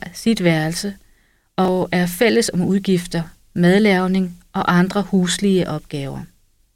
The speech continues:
Mange unge deler en lejlighed eller bor alene til leje på et værelse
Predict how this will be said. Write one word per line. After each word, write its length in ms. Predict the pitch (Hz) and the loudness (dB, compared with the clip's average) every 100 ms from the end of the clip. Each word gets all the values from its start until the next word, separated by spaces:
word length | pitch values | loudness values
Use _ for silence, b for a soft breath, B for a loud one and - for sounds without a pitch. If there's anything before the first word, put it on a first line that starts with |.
| _ _ _ _ _ | _ _ _ _ _
Mange 560 | 196 196 202 220 285 - | 6 6 6 6 4 6
unge 360 | 196 196 233 240 | 6 8 6 4
deler 460 | 214 208 196 220 | 4 4 4 2
en 160 | 185 175 | 4 4
lejlighed 580 | 160 156 185 202 196 - - _ _ - | 4 0 0 0 0 -2 -12 _ _ -2
eller 220 | 185 185 | 2 2
bor 260 | 180 180 175 | 4 4 4
alene 540 | 175 180 185 202 233 | 4 6 6 6 4
til 160 | 226 180 | 2 0
leje 520 | 160 147 156 190 233 - _ _ _ _ - | 2 0 0 -2 -4 -12 _ _ _ _ 0
på 160 | 175 | 2
et 120 | 156 | 2
værelse 500 | 156 143 151 165 214 | 0 -2 -2 -4 -8